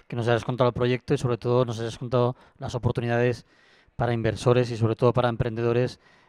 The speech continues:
en el ámbito de la economía verde, la ecoinnovación. Eh, hablabas de más de tres, seis mil trescientos millones de euros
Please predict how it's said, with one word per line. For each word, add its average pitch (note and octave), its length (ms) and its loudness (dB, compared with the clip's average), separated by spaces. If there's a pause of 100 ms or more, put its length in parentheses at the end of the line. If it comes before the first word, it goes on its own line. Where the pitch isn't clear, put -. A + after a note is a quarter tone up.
en A#2+ 100 -10
el A#2+ 80 -4
ámbito A#2 240 -2
de A#2+ 60 2
la A#2 80 0
economía A2+ 400 -4
verde, A#2 280 -2
la A#2 80 0
ecoinnovación. A#2 800 -4 (580)
Eh, A#2 180 -12
hablabas A#2 420 -2
de A#2+ 100 -6
más A#2+ 180 -6
de A#2+ 100 -6
tres, A#2 200 -6
seis A2 480 -8
mil C3 280 0
trescientos A#2 420 -4
millones A#2+ 300 -2
de A#2+ 80 0
euros A#2+ 360 0